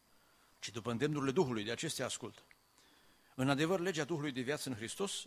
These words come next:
Iisus m-a izbăvit de legea păcatului și a morții.” Versetul patru. „Pentru ca porunca legii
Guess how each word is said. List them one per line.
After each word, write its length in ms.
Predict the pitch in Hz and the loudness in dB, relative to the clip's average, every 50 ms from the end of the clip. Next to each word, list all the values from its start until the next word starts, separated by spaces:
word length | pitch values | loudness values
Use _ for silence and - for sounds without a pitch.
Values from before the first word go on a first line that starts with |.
| - _ | -12 _
Iisus 380 | - 123 110 - - 196 180 - | -8 -6 -4 -4 -2 -2 -2 -2
m-a 200 | - 139 151 165 | 0 2 2 2
izbăvit 540 | 170 139 107 113 113 131 123 104 190 220 165 | 2 2 -2 -4 -2 -4 -2 -2 -4 -8 -6
de 80 | 143 | -6
legea 240 | 147 175 170 143 151 | -6 -4 -4 -4 -4
păcatului 500 | 117 - 131 - - 170 - 151 156 160 | -4 -6 -8 -6 -6 -8 -6 -6 -10 -8
și 100 | 143 - | -6 -6
a 60 | 165 | -4
morții.” 360 | 175 180 185 156 - - - - _ _ _ _ _ _ _ _ _ _ _ _ _ _ _ _ _ _ | -4 -4 -4 -6 -6 -12 -16 -16 _ _ _ _ _ _ _ _ _ _ _ _ _ _ _ _ _ _
Versetul 320 | - - - - - 147 123 | -18 -14 -14 -10 -6 -6 -4
patru. 400 | - 120 123 131 - 165 196 - _ _ - - - - - - - - _ | -2 -2 -4 -4 -4 -10 -12 -14 _ _ -20 -20 -20 -20 -20 -20 -20 -20 _
„Pentru 220 | - 123 131 151 151 | -6 -4 -2 -2 0
ca 140 | - 160 147 | 0 0 -2
porunca 520 | - - 135 131 147 220 226 - - 175 | 0 0 2 4 4 4 2 2 0 0
legii 400 | 190 208 214 180 117 107 87 | 2 4 2 2 0 -4 -8